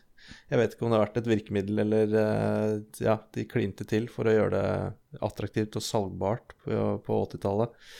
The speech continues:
Eh, for det er jo som du sier, at det er jo en liten kampscene, eh, mellom de forskjellige brikkene. Eh, jeg vet ikke, var det snakk om trettito animasjoner eller noe sånt? Jeg lurte på om jeg leste på Wikipedia, hvor du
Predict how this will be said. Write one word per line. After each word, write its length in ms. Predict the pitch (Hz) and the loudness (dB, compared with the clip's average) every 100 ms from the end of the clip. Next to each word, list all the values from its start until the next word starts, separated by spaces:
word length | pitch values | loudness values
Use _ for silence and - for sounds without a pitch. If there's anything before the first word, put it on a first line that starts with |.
| - - - - | -18 -20 -16 0
Eh, 160 | 120 117 | 2 6
for 100 | 127 | 8
det 60 | |
er 20 | |
jo 80 | 120 | 8
som 80 | 135 | 4
du 80 | 131 | 2
sier, 240 | 120 110 | 4 6
at 160 | 117 - | 4 4
det 120 | 104 | 4
er 160 | 104 110 | 6 6
jo 80 | 123 | 4
en 80 | 120 | 4
liten 200 | 117 113 | 0 -4
kampscene, 1000 | - 98 - - - - 107 101 107 135 - - 135 | -2 -2 -4 -4 -2 4 4 4 2 0 0 -8 -2
eh, 680 | 117 113 110 107 107 107 110 | 0 2 0 -2 -4 -6 -2
mellom 380 | 107 101 110 117 | 0 0 0 0
de 80 | 110 | -2
forskjellige 720 | - - 107 98 101 107 110 | -4 -2 0 0 0 2 2
brikkene. 460 | 110 - - 110 139 - - | 0 -4 -2 0 0 -4 -4
Eh, 760 | 113 110 110 107 107 107 107 | 0 2 0 0 -2 -2 -4
jeg 560 | - _ _ _ _ - | -6 _ _ _ _ -8
vet 220 | 92 - | -8 -6
ikke, 160 | - 117 | -2 0
var 220 | 104 104 | 0 -2
det 80 | 110 - _ - - | -4 -10 _ -18 -16
snakk 280 | - 107 - | -12 -12 -10
om 80 | 117 | -10
trettito 800 | - 113 - _ _ 127 - 117 110 117 123 123 | -6 -6 -6 _ _ -6 -4 -4 -4 -2 0 2
animasjoner 640 | 123 127 135 131 104 113 | 2 2 0 0 2 2
eller 80 | 127 | 2
noe 80 | 131 | 2
sånt? 220 | 139 160 | 0 2
Jeg 80 | 151 | 2
lurte 160 | 131 - | 2 0
på 60 | 135 | 0
om 20 | |
jeg 60 | |
leste 200 | 120 - 127 | 0 -2 -2
på 80 | 123 | -2
Wikipedia, 400 | 127 120 113 135 | 0 2 4 4
hvor 160 | 127 | 2
du 200 | 117 113 | 2 0